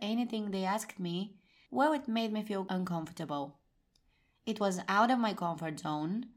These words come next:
and also I'm in Europe, so that meant scheduling a call in between time zones, and I don't really have set hours for anything in my work.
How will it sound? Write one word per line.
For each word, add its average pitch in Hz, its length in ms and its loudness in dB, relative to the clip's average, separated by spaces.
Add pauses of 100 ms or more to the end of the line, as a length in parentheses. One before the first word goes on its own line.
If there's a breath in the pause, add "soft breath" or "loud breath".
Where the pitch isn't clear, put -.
(280 soft breath)
and 226 140 2
also 240 280 4
I'm 233 180 2
in 214 160 0
Europe, 214 560 2
so 190 220 -2
that 208 220 2
meant 202 280 0
scheduling 202 640 -2
a 180 60 -4
call 185 340 2 (100)
in 220 160 2
between 214 380 0
time 214 240 0
zones, 202 480 -2 (320 soft breath)
and 190 100 0
I 190 80 2
don't 269 220 2
really 285 220 2
have 226 200 2
set 214 240 0
hours 180 420 2
for 170 320 -4
anything 190 500 -2
in 156 120 -8
my 156 140 -8
work. 143 420 -6